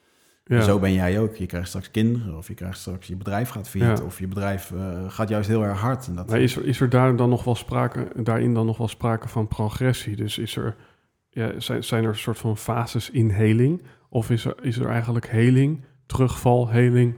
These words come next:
Speaker 1: terugval? Met andere woorden,
Speaker 2: Nee.
Speaker 1: ja, het is steeds weer het, hetzelfde pleistertje wat je moet plakken.
Speaker 2: Nee, ik denk wel dat je dingen echt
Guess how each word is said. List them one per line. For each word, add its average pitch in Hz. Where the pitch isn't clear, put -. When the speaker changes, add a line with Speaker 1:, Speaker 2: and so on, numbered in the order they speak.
Speaker 1:
terugval? 110
Met -
andere 113
woorden, 113
Speaker 2:
Nee. 87
Speaker 1:
ja, 120
het 107
is 110
steeds 117
weer 123
het, 117
hetzelfde 123
pleistertje 127
wat 104
je 113
moet 104
plakken. 104
Speaker 2:
Nee, 120
ik 101
denk 107
wel 107
dat 104
je 101
dingen 104
echt -